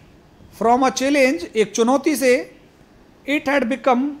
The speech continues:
plain command, अब तो ये पिता की एक आज्ञा हो गई है कि अकेले ही सोना है तुमको। He knew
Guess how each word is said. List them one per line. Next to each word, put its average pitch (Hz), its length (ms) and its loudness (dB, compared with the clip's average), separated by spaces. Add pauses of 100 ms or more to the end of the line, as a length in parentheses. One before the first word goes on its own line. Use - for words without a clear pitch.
(480)
plain 254 260 2
command, 240 460 0
अब 190 260 -4
तो 285 60 2
ये 302 120 2
पिता 277 280 0
की 302 180 -2
एक 320 120 -6
आज्ञा 240 300 2
हो 320 140 8
गई 294 180 2
है 185 260 -2 (180)
कि 233 100 -2
अकेले 285 320 2
ही 370 120 6
सोना 285 280 2
है 262 140 0
तुमको। 214 340 -2 (1900)
He 214 120 2
knew 254 420 4